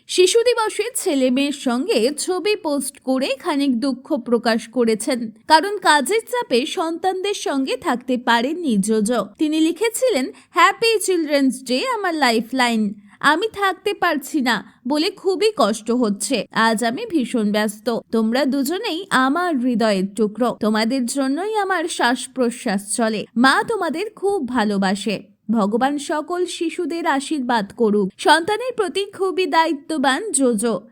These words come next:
তাদের সম্পর্কে কেউ কোনো খারাপ মন্তব্য করলে একেবারে ফোঁসে ওঠেন জোজো। বেশ কয়েকদিন আগে ছেলের রূপ নিয়ে সোশ্যাল মিডিয়ায় এক ব্যক্তি কুরুচিকর মন্তব্য করেছিলেন।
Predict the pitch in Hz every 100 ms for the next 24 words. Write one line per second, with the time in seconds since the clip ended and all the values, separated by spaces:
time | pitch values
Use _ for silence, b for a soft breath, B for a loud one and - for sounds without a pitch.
0 | b - 247 240 240 - 247 277 466 453
1 | 277 349 B B - 311 381 392 269 285
2 | 403 466 415 415 392 381 359 339 330 359
3 | 269 330 285 294 311 415 302 294 262 247
4 | 247 247 - 392 370 381 370 302 285 294
5 | 247 226 240 220 233 - B B B 220
6 | 294 311 - 285 254 226 262 262 370 403
7 | 247 - B - 349 311 370 302 285 -
8 | - 427 415 392 403 - 381 370 359 370
9 | 370 339 285 226 302 330 - 262 254 359
10 | 359 392 392 403 403 349 277 269 269 285
11 | 208 233 220 226 220 220 269 240 214